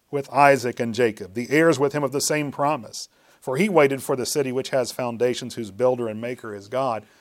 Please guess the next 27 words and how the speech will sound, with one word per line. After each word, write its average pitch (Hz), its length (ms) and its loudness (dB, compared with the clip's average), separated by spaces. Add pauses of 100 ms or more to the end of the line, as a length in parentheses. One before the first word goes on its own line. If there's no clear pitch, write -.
(240)
You 143 60 -12
know, 156 40 -8
they 165 80 2
want 170 180 4
to 123 200 6 (120)
stand 160 440 2
on 127 340 4
this 131 180 -2
concept 151 500 0
of, 139 60 -6
"Well, 147 160 6
Abraham 202 460 2
was 143 120 -6
very 208 240 -4
rich. 254 280 -6
He 180 100 -8
had 175 120 -4
all 240 380 -2
of 214 80 -4
this." 214 240 -2 (420)
Yeah, 208 100 -10
but 147 80 -4
he 131 40 0
lived 147 200 -4
in 104 120 -10
tents. - 520 -12 (120)
<laughs> 123 100 -10